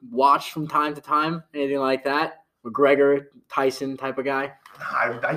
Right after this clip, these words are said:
Speaker 2: don't, honestly. I, I never got into it. I never did. Um, one of the things, actually, when I was at Pee Wee's, we used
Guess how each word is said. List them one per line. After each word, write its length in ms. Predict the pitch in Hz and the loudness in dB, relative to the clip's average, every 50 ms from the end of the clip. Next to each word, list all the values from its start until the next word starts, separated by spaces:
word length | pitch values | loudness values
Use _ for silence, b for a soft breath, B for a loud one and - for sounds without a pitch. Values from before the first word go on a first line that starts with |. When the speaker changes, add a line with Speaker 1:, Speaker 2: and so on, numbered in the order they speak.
| 151 - | -6 -6
Speaker 2:
don't, 340 | - 156 190 202 175 - - | -4 -4 -4 -2 -4 -6 -2
honestly. 400 | 110 127 147 156 - - 151 139 | -2 -2 -2 -2 -4 -6 -6 -2
I, 220 | 135 143 151 147 | 0 0 0 0
I 200 | - - 147 160 | -2 -4 -6 -4
never 280 | 165 185 196 196 190 - | 0 0 0 0 0 0
got 260 | - 151 135 123 113 | 2 2 2 4 2
into 300 | - - - - 104 95 | -2 -8 -8 -10 -12 -12
it. 80 | - - - _ - - | -14 -16 -20 _ -20 -20
I 60 | - | -16
never 320 | 117 127 147 151 147 - - | -6 -4 -4 -4 -4 -6 -8
did. 320 | - 107 113 113 113 117 - _ _ _ _ _ _ | -8 -6 -6 -6 -6 -8 -12 _ _ _ _ _ _
Um, 420 | - 95 92 92 92 92 92 90 _ _ _ _ _ _ _ _ _ - _ | -10 -10 -8 -8 -8 -10 -12 -16 _ _ _ _ _ _ _ _ _ -20 _
one 160 | 123 156 190 | -2 0 0
of 100 | 196 190 | 0 0
the 60 | - 180 | -2 -4
things, 200 | 180 165 143 139 | -6 -6 -2 -2
actually, 200 | 143 135 120 127 | -2 -2 -2 -2
when 80 | 127 127 | -2 0
I 40 | |
was 100 | 131 123 | 0 -2
at 100 | 123 104 - | -4 -10 -6
Pee 160 | 131 135 135 | -4 -4 -2
Wee's, 200 | 117 110 107 104 107 | -2 -4 -8 -8 -10
we 60 | 113 | -12
used 140 | 117 - | -14 -14